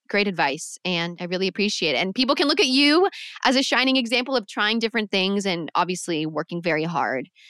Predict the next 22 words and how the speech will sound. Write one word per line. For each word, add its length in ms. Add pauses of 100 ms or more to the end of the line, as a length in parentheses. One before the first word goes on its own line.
(400)
So, 160
yeah, 180
thank 240
you 60
so 100
much 140
for 80
coming 240
on. 120
Can 140
you 80
please 340
let 140
everyone 300
know 140
where 120
they 120
can 320 (380)
follow 260
you 180
on 120
social? 680